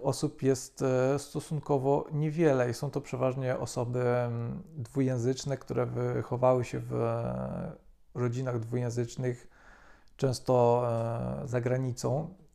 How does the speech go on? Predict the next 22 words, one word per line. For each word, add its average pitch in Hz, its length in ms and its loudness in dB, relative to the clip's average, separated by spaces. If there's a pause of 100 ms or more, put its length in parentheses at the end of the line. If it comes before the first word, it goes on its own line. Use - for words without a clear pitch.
(120)
I 135 60 -6
te 151 140 -2
osoby 135 480 0
od - 540 -6 (300)
pierwszych 135 420 0
lat 127 180 2
życia 123 300 -4
posługują 131 520 0
się 127 160 -4
na 127 140 -2
równym 123 460 -2
poziomie, 120 560 -2 (1000)
e, 113 300 2
dwoma 117 380 2
językami, 120 520 0
językiem 120 400 -4
polskim 120 500 -4
i 123 60 -4
jakimś 113 400 -4
językiem 120 680 -4 (200)
obcym, 143 380 0
który, 120 400 -2